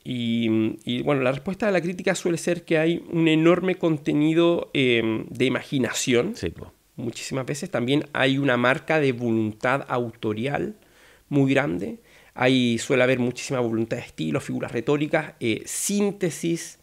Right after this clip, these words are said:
Speaker 1: eh, una imagen del mundo americano, una imagen del indio que, eh,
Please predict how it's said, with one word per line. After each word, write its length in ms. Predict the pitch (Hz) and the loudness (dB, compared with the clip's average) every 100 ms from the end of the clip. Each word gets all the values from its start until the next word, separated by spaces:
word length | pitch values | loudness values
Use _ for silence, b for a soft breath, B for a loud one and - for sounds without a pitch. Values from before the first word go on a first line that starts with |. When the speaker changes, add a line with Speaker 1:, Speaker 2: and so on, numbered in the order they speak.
| b b b b b _ | b b b b b _
Speaker 1:
eh, 560 | 123 113 110 110 107 104 98 95 - - _ _ - | 0 2 2 2 0 0 -4 -6 -8 -16 _ _ -4
una 220 | 143 135 | 2 4
imagen 640 | 123 131 175 - 190 170 156 | 4 2 0 -2 2 2 4
del 140 | 143 | 2
mundo 300 | 143 165 - | 4 2 2
americano, 640 | 147 127 120 143 143 135 131 | 0 0 -2 0 2 2 2
una 100 | 117 | 2
imagen 500 | 120 139 - 151 131 | 0 -2 -2 -2 -2
del 180 | 127 | -2
indio 480 | 139 143 131 139 143 - B B B _ | 2 0 0 -2 -4 -10 B B B _
que, 520 | 135 127 139 147 - - | 0 4 4 4 0 -2
eh, 720 | 120 113 104 104 101 101 95 | 2 2 2 0 -2 -2 -6